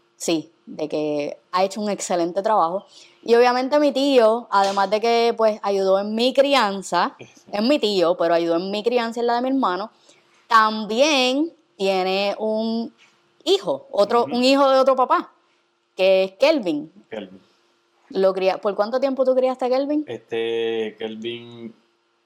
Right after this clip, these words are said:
Speaker 2: reciente cumplió los seis añitos. Este, me separó de la mamá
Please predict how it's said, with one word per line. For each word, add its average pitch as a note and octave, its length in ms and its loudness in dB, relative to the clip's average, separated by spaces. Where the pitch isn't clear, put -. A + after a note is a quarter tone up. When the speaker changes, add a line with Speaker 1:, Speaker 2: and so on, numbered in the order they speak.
Speaker 2:
reciente A#2 560 -10
cumplió A#2+ 300 -8
los A#2 180 -8
seis B2 160 -6
añitos. C3+ 640 -6
Este, G#2+ 480 -10
me G#2+ 180 -12
separó G#2+ 420 -8
de A2 100 -6
la A2 100 -6
mamá A2 680 -8